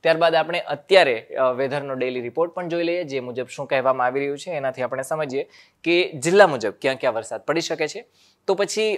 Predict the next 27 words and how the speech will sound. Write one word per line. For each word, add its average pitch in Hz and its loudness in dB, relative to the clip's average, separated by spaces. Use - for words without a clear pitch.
મોટા 160 2
ભાગનું 165 0
જો 170 0
આપણે 147 2
અત્યારે 147 0
જોઈએ 135 -4
તો 147 2
દક્ષિણ 135 -6
ગુજરાતની 123 -2
અંદર 113 -4
જ - -12
વરસાદ 107 -6
પડવાનો 156 -4
છે. 185 -10
તો 139 -2
અહીંયા 139 -2
જોઈ 139 -4
શકાય 156 -4
છે 185 -8
સત્યાવીસ 135 -4
તારીખનું 123 -2
જ 147 -8
આપવામાં 143 -2
આવ્યું 147 -6
છે 175 -8
અને 131 -6
આ, 147 6